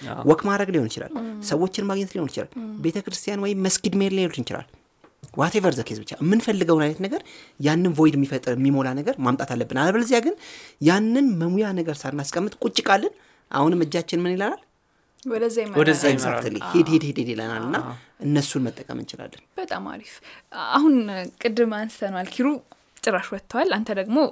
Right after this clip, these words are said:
Speaker 3: ሰ-፣ ሰዓት አሬንጅ አድርገሃል እና፣ እ፣ ለአንተ የምጠይቅህ ነገር አንደኛ ከ-፣ ለምሳሌ አሁን ማትጠቀማቸው ፕላትፎርሞች አሉ፣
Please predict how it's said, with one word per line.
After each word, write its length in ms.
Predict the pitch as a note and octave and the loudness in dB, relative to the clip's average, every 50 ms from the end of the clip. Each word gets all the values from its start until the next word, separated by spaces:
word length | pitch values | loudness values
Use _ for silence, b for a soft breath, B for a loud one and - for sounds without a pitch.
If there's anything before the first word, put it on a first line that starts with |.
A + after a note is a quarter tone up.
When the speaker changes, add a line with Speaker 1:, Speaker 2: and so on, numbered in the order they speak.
| - - - | -2 -10 -12
Speaker 3:
ሰ-፣ 180 | - - - - | -10 -10 -10 -10
ሰዓት 240 | - - - - - | -10 -10 -12 -10 -10
አሬንጅ 280 | - F3+ F3+ E3+ F#3 - | -12 -12 -12 -12 -12 -12
አድርገሃል 360 | C#3+ - - - G3+ G3 G#3 | -14 -12 -12 -10 -8 -6 -4
እና፣ 140 | G#3 A3+ D4+ A4+ - B B B B B B B B B | -2 0 0 0 -2 B B B B B B B B B
እ፣ 120 | - A3 A3 G#3 G3+ F#3+ F#3 F3+ | -4 -2 0 0 0 0 -2 -2
ለአንተ 260 | F3 F#3 G3 A#3 C4+ D4+ | 0 2 4 4 6 8
የምጠይቅህ 560 | D#4+ D#4+ D4 D#4+ E4 E4+ E4+ E4 - G4+ F#4 F#4+ | 8 6 6 6 6 4 4 2 2 0 2 2
ነገር 300 | G4+ G#4+ C5 C5+ D#4+ - - _ b b b b b b b - | 4 8 8 8 8 6 2 _ b b b b b b b -2
አንደኛ 360 | A3 A#3 A#3+ C4+ D4 F4+ G#4+ A4+ D#4+ - - - _ _ | 2 4 6 6 6 6 6 4 2 2 0 -8 _ _
ከ-፣ 220 | - - C4 A#3 G#3+ G#3 G3 F#3+ F#3 F#3+ F#3 F#3 F#3 | -4 0 0 2 2 0 0 -2 -4 -4 -6 -2 2
ለምሳሌ 420 | G3+ A#3+ B3+ B3+ - A3 F#3+ F#3 F#3+ | 6 8 8 8 6 4 0 0 2
አሁን 200 | A3 D4+ F4+ C#4 - - | 2 2 2 2 0 -2
ማትጠቀማቸው 680 | - G#3 A3+ - - - - - - G3 G#3+ - - | -4 -2 -2 -2 -2 -2 -2 -2 -4 -4 -4 -6 -4
ፕላትፎርሞች 560 | - A#3 G3 G3 - - A3 A3+ A3 G#3+ - - | -2 -2 -2 -2 -2 -4 -4 -4 -4 -4 -4 -8
አሉ፣ 160 | G3 - G3 | -10 -10 -12